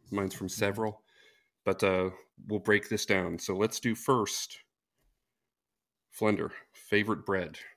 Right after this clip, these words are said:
Speaker 2: Ooh, I'm gonna go bread, and this is, uh, partial to what comes with the bread. I'm gonna go Texas Roadhouse because it comes with the cinnamon butter with the bread. Phenomenal.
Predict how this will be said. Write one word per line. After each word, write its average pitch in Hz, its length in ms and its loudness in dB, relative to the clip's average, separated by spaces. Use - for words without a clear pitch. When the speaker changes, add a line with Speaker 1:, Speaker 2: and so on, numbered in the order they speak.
Speaker 2:
Ooh, 98 240 -12
I'm 139 180 -4
gonna 175 220 -6
go 117 200 -4
bread, 107 420 -10
and 101 120 -10
this 117 220 -10
is, 98 260 -14
uh, 95 380 -12
partial 143 500 -8
to 98 460 -14
what 113 220 -14
comes 98 260 -12
with 107 260 -14
the 120 80 -10
bread. 120 400 -8
I'm 113 120 -6
gonna 147 100 -4
go 131 140 -4
Texas 117 440 -8
Roadhouse 123 560 -10
because 104 340 -10
it 101 80 -16
comes 104 280 -12
with 98 200 -16
the 92 260 -14
cinnamon 101 580 -10
butter 120 400 -12
with 113 140 -14
the - 60 -14
bread. 110 380 -12
Phenomenal. - 840 -12